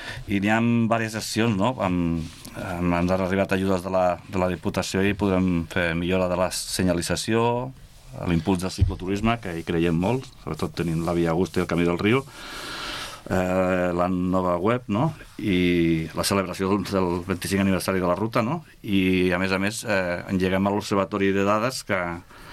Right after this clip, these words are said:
que, bueno, que això ens, ens, ens donarà dades per poder prendre decisions en, en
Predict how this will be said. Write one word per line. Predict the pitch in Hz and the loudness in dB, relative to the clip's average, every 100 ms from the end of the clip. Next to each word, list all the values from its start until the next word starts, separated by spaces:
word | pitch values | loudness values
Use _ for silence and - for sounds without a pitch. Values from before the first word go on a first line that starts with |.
| - - - - - - - - | -16 -16 -18 -18 -20 -20 -20 -10
que, | - 90 85 85 | -2 0 0 0
bueno, | 101 | 0
que | 98 | -2
això | 95 104 | 0 0
ens, | 101 113 | 0 0
ens, | 113 104 - - - | 0 2 -2 -2 0
ens | 101 95 92 | 2 2 0
donarà | 98 98 98 101 98 95 92 101 | -2 0 2 2 2 0 -4 0
dades | 104 110 | 0 0
per | - 117 | -2 -4
poder | 117 107 | 0 2
prendre | 104 107 107 104 95 95 - | 2 0 2 4 2 -4 -4
decisions | 107 101 95 101 110 | 0 2 2 2 2
en, | 113 98 90 98 | 0 0 -6 -2
en | 92 | -2